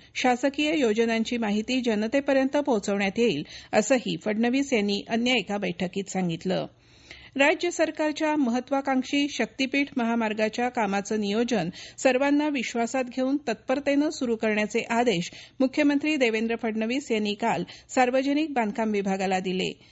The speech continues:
समृद्धी महामार्गाचं उर्वरित अंतिम टप्प्याचं काम तत्परतेनं पूर्ण करून फेब्रुवारीपर्यंत हा महामार्ग पूर्णपणे खुला करावा, तसंच मंत्रालय परिसरात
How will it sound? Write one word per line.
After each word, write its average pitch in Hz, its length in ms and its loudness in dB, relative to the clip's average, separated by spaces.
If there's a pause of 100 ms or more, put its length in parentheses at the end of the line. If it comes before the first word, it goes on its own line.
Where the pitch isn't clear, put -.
(180)
समृद्धी 285 500 2
महामार्गाचं 254 840 0
उर्वरित 220 440 0 (220)
अंतिम 233 400 2
टप्प्याचं 226 440 0
काम 214 300 -2 (260)
तत्परतेनं 294 600 2
पूर्ण 247 340 0
करून 240 440 0
फेब्रुवारीपर्यंत 226 840 2 (440)
हा 254 100 6
महामार्ग 262 580 0
पूर्णपणे 294 640 0
खुला 220 200 2
करावा, 214 480 0 (360)
तसंच 277 360 4
मंत्रालय 240 480 2
परिसरात 240 560 0